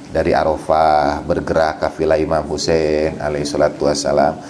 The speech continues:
beliau sudah siapkan, bahkan sebab-sebab lahir pun itu ditinggalkan dalam tanda petik. Kalau sahabat-sahabatnya mau meninggalkannya, silahkan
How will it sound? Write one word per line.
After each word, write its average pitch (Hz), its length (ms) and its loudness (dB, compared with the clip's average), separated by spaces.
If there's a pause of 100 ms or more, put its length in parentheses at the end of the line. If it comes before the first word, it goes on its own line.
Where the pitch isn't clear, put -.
(380)
beliau 123 320 6
sudah 117 320 2
siapkan, 120 720 2 (160)
bahkan 123 400 0
sebab-sebab 107 640 2
lahir 107 640 2
pun 101 400 2 (480)
itu 156 560 4 (1200)
ditinggalkan 117 800 2
dalam 95 240 2
tanda 98 160 0
petik. 143 400 -2 (400)
Kalau 92 240 2
sahabat-sahabatnya 92 1200 0
mau 98 160 4
meninggalkannya, 95 960 2
silahkan 170 640 2